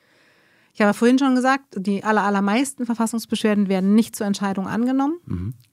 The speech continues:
Speaker 1: Ähm, und das Verfassungsgericht hat da auch wirklich einen ganz großen Spielraum. Und um eine Verfassungsbeschwerde zu gewinnen, da muss man schon echt ganz schön viel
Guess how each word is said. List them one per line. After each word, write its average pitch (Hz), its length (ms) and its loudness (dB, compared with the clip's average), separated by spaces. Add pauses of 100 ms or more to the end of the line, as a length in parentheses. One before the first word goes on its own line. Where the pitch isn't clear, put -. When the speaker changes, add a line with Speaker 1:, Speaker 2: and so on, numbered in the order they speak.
(120)
Speaker 1:
Ähm, 101 540 0 (600)
und 202 380 -2 (360)
das 202 160 0
Verfassungsgericht 208 680 -4
hat 214 180 -4
da 202 120 0
auch 214 340 -4
wirklich 214 280 -4
einen 202 100 -2
ganz 196 220 -4
großen 208 340 -4
Spielraum. 269 640 0 (840)
Und 220 440 0
um 226 100 4
eine 233 120 4
Verfassungsbeschwerde 233 800 0
zu 226 140 -8
gewinnen, 214 320 0
da 196 60 0
muss 190 200 -4
man 185 120 -2
schon 185 260 -4
echt 202 440 -4 (380)
ganz 185 300 0
schön 180 240 -2
viel 175 500 -2